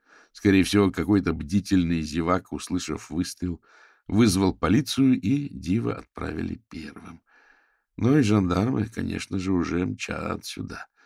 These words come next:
на всех парах. Из-за девицы было потеряно слишком много времени. «Мяу!» Кот вздыбил хвост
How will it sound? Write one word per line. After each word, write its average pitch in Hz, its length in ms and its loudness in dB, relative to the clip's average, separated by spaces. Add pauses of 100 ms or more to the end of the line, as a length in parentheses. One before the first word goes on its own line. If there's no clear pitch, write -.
(160)
на 98 140 0
всех 85 320 -2
парах. 78 540 -2 (440)
Из-за 85 320 0
девицы 90 440 2
было 95 200 4
потеряно 98 440 0
слишком 95 380 -6
много 98 300 0
времени. - 580 -4 (500)
«Мяу!» - 640 -2 (540)
Кот - 220 0
вздыбил 82 440 2
хвост - 520 -2